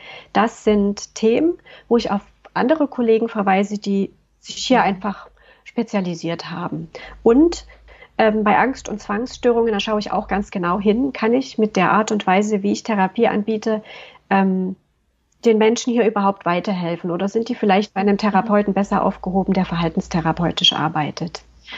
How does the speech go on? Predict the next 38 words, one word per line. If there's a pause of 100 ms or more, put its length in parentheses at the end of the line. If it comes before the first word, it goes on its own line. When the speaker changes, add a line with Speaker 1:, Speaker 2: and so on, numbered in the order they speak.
(120)
Speaker 2:
Mhm.
Speaker 1:
Das
heißt,
ich
schaue
immer, (680)
genau,
ist
das,
was
ich
anbieten
kann,
auch
das,
was
die
Menschen
wirklich
brauchen? (1160)
Ja.
Speaker 2:
Mhm. (300)
Ja. (720)
Gibt
es
Menschen,
die
grundsätzlich
mit
falschen
Erwartungen
kommen,
die
du
enttäuschen
musst?
Speaker 1:
<laughs>
Ja,